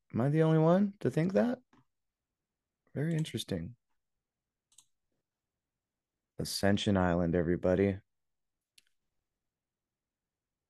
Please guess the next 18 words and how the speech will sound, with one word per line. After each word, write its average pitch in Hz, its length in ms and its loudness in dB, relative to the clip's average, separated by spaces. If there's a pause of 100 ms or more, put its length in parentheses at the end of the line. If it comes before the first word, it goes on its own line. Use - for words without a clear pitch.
Look 139 180 6
at 135 220 4
the 110 380 4
interesting 104 840 0 (540)
patterns 98 880 0
coming 95 300 0
off 90 260 0
of 85 240 0 (340)
the - 120 -6
island 76 340 -4
itself. - 600 -6 (1900)
Almost 117 320 -4
looks 104 220 0
as 92 140 -2
though 98 160 6
it's 92 180 2
vibrating, 80 680 0
right? 87 220 0